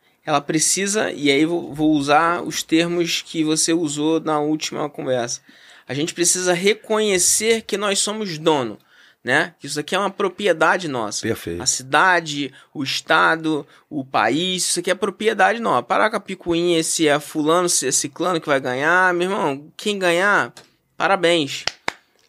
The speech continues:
Speaker 1: Faça, faça o melhor aí e toque o, o, o, o, o, a cadeira que, que, que vai exercer da melhor forma. Co-, como a gente trazer essa consciência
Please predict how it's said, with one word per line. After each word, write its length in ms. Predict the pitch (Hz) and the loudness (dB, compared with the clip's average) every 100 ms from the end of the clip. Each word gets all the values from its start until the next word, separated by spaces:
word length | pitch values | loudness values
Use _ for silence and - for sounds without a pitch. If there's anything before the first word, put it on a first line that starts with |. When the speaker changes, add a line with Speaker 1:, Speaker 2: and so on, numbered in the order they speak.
| _ _ _ | _ _ _
Speaker 1:
Faça, 640 | - - 156 196 - 202 | -20 -2 0 2 0 -2
faça 340 | - 185 190 220 | -4 -2 -2 -4
o 60 | |
melhor 560 | 226 240 190 180 175 160 | -4 -4 0 2 0 -4
aí 560 | 139 139 143 165 208 240 - _ | -6 -4 -2 0 -2 -4 -18 _
e 120 | 147 | -6
toque 680 | 175 _ 202 202 214 233 220 | -6 _ 4 4 0 -6 -4
o, 60 | - | 0
o, 580 | 180 - 180 170 160 165 | 0 2 2 2 2 0
o, 20 | |
o, 880 | 160 165 165 160 156 147 131 151 139 | 0 0 2 4 2 0 -2 0 2
o, 60 | |
a 120 | - 101 | 0 0
cadeira 520 | - 160 170 208 214 | 0 0 2 2 0
que, 320 | - 170 160 | -2 -10 -10
que, 320 | - 180 156 | -10 -2 -2
que 220 | 151 175 160 | -4 -6 0
vai 200 | 151 160 | 2 2
exercer 600 | 156 151 151 170 180 - - - - | 2 0 0 0 0 0 -12 -20 -4
da 120 | 180 | 0
melhor 240 | 165 170 | 4 2
forma. 480 | 196 185 143 123 104 _ _ - - - - - _ _ _ _ _ - - - - _ _ _ _ - | 2 0 0 -2 -10 _ _ -20 -20 -20 -20 -20 _ _ _ _ _ -10 -10 -12 -18 _ _ _ _ 0
Co-, 240 | 262 - | 0 0
como 400 | - 285 240 202 | 0 4 4 4
a 60 | 180 | 0
gente 280 | 202 202 | 0 -4
trazer 380 | - 185 175 170 | -2 0 0 0
essa 260 | 185 - 180 | 0 0 -2
consciência 1000 | - 185 170 - 165 175 156 - 104 71 | -6 -2 2 2 0 0 0 -2 -4 -10